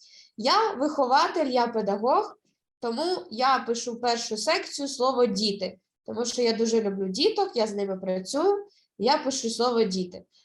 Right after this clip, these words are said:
У вас секції інші, тобто ми ж всі різні, да, і любимо, е,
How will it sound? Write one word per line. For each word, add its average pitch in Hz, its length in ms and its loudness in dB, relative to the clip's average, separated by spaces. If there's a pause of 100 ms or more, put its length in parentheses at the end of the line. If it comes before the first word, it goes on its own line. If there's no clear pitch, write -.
(240)
У 202 100 0
вас 302 220 4
секції - 760 -2
інші, 220 640 -4
тобто 196 460 -4
ми 262 140 0
ж - 80 -6
всі - 200 -4
різні, 269 420 0
да, 220 220 -2
і 277 80 -4
любимо, 247 480 -4 (560)
е, 196 460 2